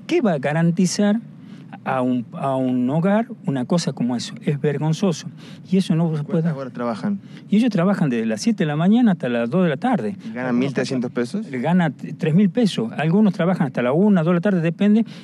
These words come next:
Speaker 1: porque le designan tarea. Entonces, eso, pero eso, ojo, no solamente están en, en Banda de Rosalía, están en todos los municipios y estamos nosotros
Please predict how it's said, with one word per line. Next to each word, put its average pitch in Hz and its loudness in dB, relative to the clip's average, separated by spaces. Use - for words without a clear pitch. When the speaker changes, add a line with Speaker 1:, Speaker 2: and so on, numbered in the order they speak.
Speaker 1:
porque 127 -2
le 120 0
designan 143 2
tarea. 117 -2
Entonces, 185 0
eso, 247 0
pero 170 2
eso, 254 0
ojo, 226 -2
no 170 0
solamente 190 2
están 151 -2
en, 120 2
en 123 0
Banda 156 2
de 143 -2
Rosalía, 180 2
están 180 0
en 135 0
todos 381 0
los 107 -4
municipios 147 0
y 117 0
estamos 180 2
nosotros 180 0